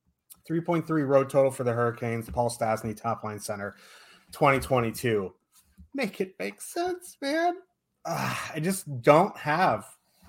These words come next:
much interest in stacking anything for the Hurricanes with Aho out. It's just a mess. Um, I guess, like, a one-off Svechnikov is fine, a one-off, one-off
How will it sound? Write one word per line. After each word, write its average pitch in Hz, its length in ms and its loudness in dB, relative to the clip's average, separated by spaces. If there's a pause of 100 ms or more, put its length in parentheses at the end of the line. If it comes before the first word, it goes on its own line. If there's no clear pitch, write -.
(180)
much 143 260 4
interest 139 640 -2
in 120 180 -4
stacking 139 520 0
anything 131 460 -2
for - 120 -12
the 107 80 -6
Hurricanes 104 640 -6 (380)
with 123 260 0
Aho 120 440 4
out. 110 360 4 (1600)
It's 185 220 -2
just - 220 -4
a - 20 -2
mess. 95 600 -6 (360)
Um, 113 560 4 (1400)
I 139 100 2
guess, 160 300 2
like, 156 120 0
a 151 60 4
one-off 131 500 4
Svechnikov 123 600 2
is 120 120 -8
fine, 117 480 0
a 110 40 -4
one-off, 113 440 -4 (460)
one-off 120 500 6